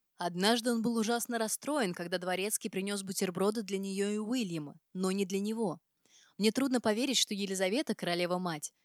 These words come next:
допустила бы такое пренебрежение, и подозреваю, что при повествовании был упущен какой-то важный элемент этой истории. Тем не менее, факт остаётся фактом.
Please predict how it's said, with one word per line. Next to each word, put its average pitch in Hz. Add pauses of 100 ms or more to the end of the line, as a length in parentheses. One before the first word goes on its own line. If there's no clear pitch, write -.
(160)
допустила 226
бы 185
такое 185
пренебрежение, 185
и 220
подозреваю, 202
что 214
при -
повествовании 185
был 196
упущен 247
какой-то 196
важный 180
элемент 170
этой 175
истории. 165 (640)
Тем 247
не 339
менее, 269
факт -
остаётся 180
фактом. 156